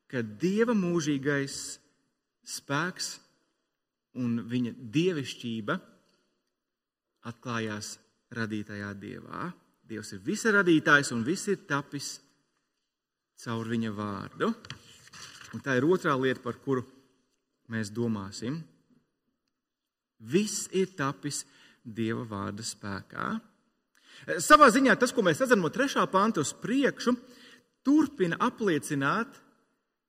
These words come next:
ka Dievs personiski stāv aiz visa radīšanas darba.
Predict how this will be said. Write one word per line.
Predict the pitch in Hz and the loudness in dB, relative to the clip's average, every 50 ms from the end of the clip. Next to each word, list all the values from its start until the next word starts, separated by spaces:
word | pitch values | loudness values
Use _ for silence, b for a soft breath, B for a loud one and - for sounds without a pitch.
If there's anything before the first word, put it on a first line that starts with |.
| _ - | _ -4
ka | 175 170 - - | -2 -2 -2 -4
Dievs | - 143 123 156 165 165 151 151 - - - - _ _ _ | -8 -4 0 2 2 2 2 0 -4 -6 -10 -14 _ _ _
personiski | - 185 180 175 - - 117 107 107 107 - - - 113 | -4 -2 -2 -2 -2 -4 -4 -4 -4 -6 -8 -10 -12 -14
stāv | - - - 120 113 110 110 110 104 - - _ _ _ _ _ _ _ - | -14 -8 -6 -4 -4 -4 -4 -6 -10 -12 -16 _ _ _ _ _ _ _ -4
aiz | 127 117 110 113 107 - - - _ _ _ | -2 0 0 -2 -4 -6 -12 -18 _ _ _
visa | - 113 131 143 143 - 139 113 | -10 -4 -4 -4 -4 -4 -6 -4
radīšanas | 117 113 110 107 104 101 - 110 104 104 101 95 | -4 -4 -4 -4 -6 -8 -8 -10 -10 -10 -10 -10
darba. | 101 107 104 104 101 - - - - - | -10 -8 -6 -6 -6 -8 -10 -12 -14 -14